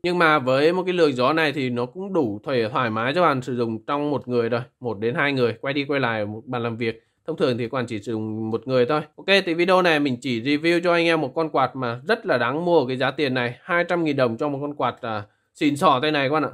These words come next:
Có ngoại hình rất là đẹp cũng như là độ hoàn thiện này. Thì anh em nghĩ gì về cái sản phẩm này? Các bạn cứ comment ở bên dưới video nhé. Và các bạn muốn mình review những cái sản phẩm nào hơn thì các bạn cứ comment ở bên dưới video. À, cũng như là link mua cái quạt này trên Shopee thì mình có để trong phần mô tả nha. Anh em có thể vào đấy để xem nhé.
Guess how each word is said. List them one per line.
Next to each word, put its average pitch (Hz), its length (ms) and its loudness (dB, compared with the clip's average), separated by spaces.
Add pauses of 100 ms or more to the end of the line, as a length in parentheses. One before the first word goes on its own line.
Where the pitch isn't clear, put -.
(120)
Có 117 260 -6
ngoại 147 220 2
hình 127 200 -2
rất 208 200 -2
là 160 80 -2
đẹp 127 280 0
cũng 135 140 -6
như 165 80 2
là 151 100 2
độ 131 180 4
hoàn 120 140 -2
thiện 117 220 -2
này. 120 160 -2 (420)
Thì 151 80 -4
anh 175 100 2
em 185 200 4
nghĩ 165 220 2
gì 160 220 4
về 151 160 2
cái 160 140 -2
sản 151 160 -4
phẩm 120 180 -2
này? 123 240 -2
Các 180 60 -6
bạn 147 100 -2
cứ 127 120 -4
comment 165 320 0
ở 147 40 0
bên 143 120 -2
dưới 135 120 0
video 165 300 2
nhé. 196 60 0 (300)
Và 143 280 2
các - 40 -2
bạn 175 160 4
muốn 139 300 -2
mình 160 140 -2
review 147 380 0
những 165 100 -2
cái 185 80 -4
sản 139 140 -4
phẩm 117 180 -4
nào 117 180 -2
hơn 160 240 2
thì 156 60 -6
các 131 60 -6
bạn 120 160 -2
cứ 127 100 -4
comment 156 300 0
ở 123 120 0
bên 123 160 -6
dưới 139 120 0
video. 156 420 2
À, 170 260 4
cũng 156 140 -2
như 202 100 2
là 196 160 4
link 185 200 2
mua 202 280 0
cái 175 340 2
quạt 170 280 4
này 135 260 0
trên 175 140 0
Shopee 196 380 -2
thì 190 120 -6
mình 135 160 -4
có 170 80 -2
để 143 180 4
trong 151 180 -2
phần 156 140 -2
mô 165 100 0
tả 139 160 0
nha. 143 120 0
Anh 156 220 0
em 160 140 0
có 170 100 -4
thể 160 140 0
vào 117 160 0
đấy 123 120 0
để 139 120 2
xem 160 200 0
nhé. 202 80 -2